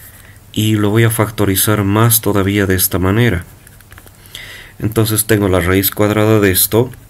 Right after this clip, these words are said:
menos la raíz cuadrada de esto, la raíz cuadrada de esto, más la raíz cuadrada de esto, a raíz de dos x.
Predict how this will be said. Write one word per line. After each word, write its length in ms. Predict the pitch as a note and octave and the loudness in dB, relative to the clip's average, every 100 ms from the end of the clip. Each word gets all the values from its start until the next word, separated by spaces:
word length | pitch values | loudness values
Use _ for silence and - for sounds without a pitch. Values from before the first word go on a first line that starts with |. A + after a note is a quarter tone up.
| - - - - - - - - - - - - - - - - - | -20 -20 -20 -20 -20 -20 -20 -20 -20 -20 -20 -20 -20 -20 -20 -20 -10
menos 560 | A2+ A2+ B2 A2 G2 - | 0 4 4 4 0 0
la 120 | F#2 | -2
raíz 320 | F2 F2+ F2+ | 0 -2 -2
cuadrada 480 | - E2+ E2 F2 G2 | -4 -4 -2 0 0
de 200 | A2+ A2+ | 2 2
esto, 400 | F#2+ - G#2+ D3 - - - - - - - - - - - - - - - - - - - | 0 0 0 -2 -6 -20 -20 -20 -20 -20 -20 -20 -20 -20 -20 -20 -20 -20 -20 -20 -20 -20 -4
la 180 | F2+ | -2
raíz 320 | E2+ E2 F#2 - | 0 0 -2 -2
cuadrada 460 | G#2 G#2 A2+ A#2 | -2 2 4 4
de 160 | A#2 G#2+ | 4 4
esto, 380 | G2+ - A#2 A#2+ - - - - - - - - - - - - - | 2 0 0 -2 -14 -20 -20 -20 -20 -20 -20 -20 -20 -20 -20 -20 -8
más 560 | G#2+ G#2+ A2+ A2 - - | -4 2 4 2 0 -2
la 140 | F#2 | -2
raíz 280 | F#2 F2+ F2 | 0 -2 -2
cuadrada 440 | - E2 G1+ - - | -2 -2 -2 -6 -8
de 80 | - | -10
esto, 240 | - - - - - - - - - - - | -12 -14 -20 -20 -20 -20 -20 -20 -20 -14 -6
a 180 | F#2 F2 | -4 -4
raíz 340 | F2+ F#2 F2 | -6 -6 -6
de 80 | E2+ | -8
dos 180 | E2+ - | -10 -14
x. 300 | - - | -16 -20